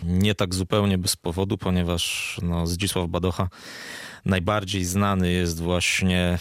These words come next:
na Pomorzu oraz na ziemi białostockiej, natomiast, e, jego stronami rodzinnymi, e, jest właśnie Zagłębie Dąbrowskie i Śląsk, gdyż właśnie w Zagłębiu w tysiąc dziewięćset dwudziestym piątym roku,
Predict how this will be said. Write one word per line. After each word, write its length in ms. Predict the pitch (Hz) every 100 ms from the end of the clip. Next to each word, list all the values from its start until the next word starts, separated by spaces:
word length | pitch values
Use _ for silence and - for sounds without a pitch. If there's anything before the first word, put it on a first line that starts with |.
| 85
na 140 | 87
Pomorzu 680 | 101 98 113 139 135 120 101 87 78
oraz 260 | 80 85
na 100 | 92
ziemi 180 | 87 92
białostockiej, 680 | 87 87 82 - 127 - 104
natomiast, 640 | 92 90 110 101 - -
e, 220 | 95 92 92
jego 200 | 92 92
stronami 460 | - 95 90 95
rodzinnymi, 560 | 98 92 92 87 85 95 - - - - - -
e, 280 | 95 101 92
jest 160 | 92
właśnie 300 | 90 85 -
Zagłębie 600 | 92 90 87 87 87 92
Dąbrowskie 960 | 87 87 82 92 104 - - - 95 90 87 -
i 140 | 92
Śląsk, 600 | - - 92 95 - -
gdyż 240 | 82 82 82
właśnie 580 | 85 - 85 85 85 82
w 340 | - - -
Zagłębiu 600 | 87 85 98 98 92 90 87 85 85 82 85 85
w 60 |
tysiąc 300 | - - 87
dziewięćset 300 | 82 87 90
dwudziestym 360 | 85 87 82 95
piątym 280 | 90 85 87
roku, 280 | 87 -